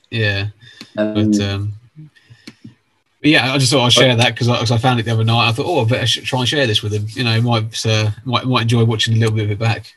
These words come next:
Speaker 1: you know, and things like that.
Speaker 2: 'Cause you, 'cause you won't see a lot of the old speed, I mean, it's all sort of history to you. I mean, how big it was back in, in the seventies, the, <clears throat> the English riders especially, and, and if you wanted to be a top speeder rider,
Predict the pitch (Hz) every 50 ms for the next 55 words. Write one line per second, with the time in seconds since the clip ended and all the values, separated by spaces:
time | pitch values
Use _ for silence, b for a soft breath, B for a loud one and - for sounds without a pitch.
0 | _ - 110 104 104 101 104 107 107 107 104 110 104 90 107 110 107 - - -
1 | _ _ _ _ _ _ _ - 208 214 240 233 208 - - - - 165 175 160
2 | 254 262 262 220 185 160 156 - 196 214 226 208 156 156 147 135 - - - 139
3 | 131 131 131 123 113 - _ _ - - - 127 117 120 127 151 165 151 151 156
4 | - - 147 139 131 131 - - _ _ - - - 107 113 - 165 202 - -
5 | 110 - - 127 107 110 113 117 120 120 123 135 147 165 170 139 131 196 185 139
6 | 139 127 110 - - - - - - 127 127 - - 117 123 120 113 - - 147
7 | 151 147 135 135 107 104 110 123 113 B B B B B B B B _ _ _
8 | - - - - - 160 - - 151 147 156 156 160 160 135 - 135 123 113 113
9 | 113 110 113 104 - - - 147 147 147 - - 131 120 120 113 113 117 - 107
10 | 107 107 110 110 110 110 107 104 - - - - - - 139 135 160 165 170 175
11 | 180 175 170 - - 160 - 160 160 156 160 160 156 160 - - - - _ _
12 | B B B B B B B B - 135 - 156 156 - - - - 143 143 135
13 | 123 117 113 110 107 101 98 98 95 95 95 -